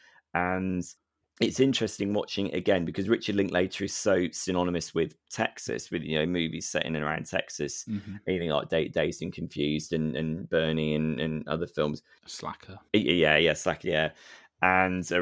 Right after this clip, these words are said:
Speaker 1: mean, recently Apollo eleven and a half as well, which is a really, really lovely film. It just went live recently on, on Netflix. But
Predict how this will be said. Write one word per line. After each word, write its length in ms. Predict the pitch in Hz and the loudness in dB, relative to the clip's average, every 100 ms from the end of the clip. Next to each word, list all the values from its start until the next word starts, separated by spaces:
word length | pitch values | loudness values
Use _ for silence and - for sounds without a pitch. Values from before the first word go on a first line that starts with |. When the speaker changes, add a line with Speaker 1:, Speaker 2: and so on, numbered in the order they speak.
| 90 | 2
Speaker 1:
mean, 140 | 90 | 0
recently 420 | 92 98 - 87 | 2 2 0 -2
Apollo 340 | 82 98 95 87 | 2 4 6 6
eleven 300 | 85 82 85 | 6 4 0
and 120 | 82 | -2
a 40 | |
half 260 | 85 92 82 | 0 0 0
as 140 | 85 | -2
well, 140 | 90 78 | 0 0
which 140 | - | 0
is 60 | 85 | -2
a 80 | 85 | 2
really, 260 | 85 85 | 2 2
really 220 | 82 80 | 0 0
lovely 300 | 87 82 - | 0 -2 -4
film. 340 | 76 78 78 78 | -6 -2 0 0
It 80 | - | -4
just 180 | - | -6
went 200 | 87 78 - - | -2 -2 -6 -2
live 360 | 80 80 80 | 2 2 2
recently 380 | 90 87 - 78 | -2 -4 -6 -2
on, 260 | 76 80 80 | 0 0 -2
on 200 | 76 80 | -2 -2
Netflix. 520 | 85 - 78 - - | -4 -4 -4 -4 -2
But 180 | - 80 | -2 -2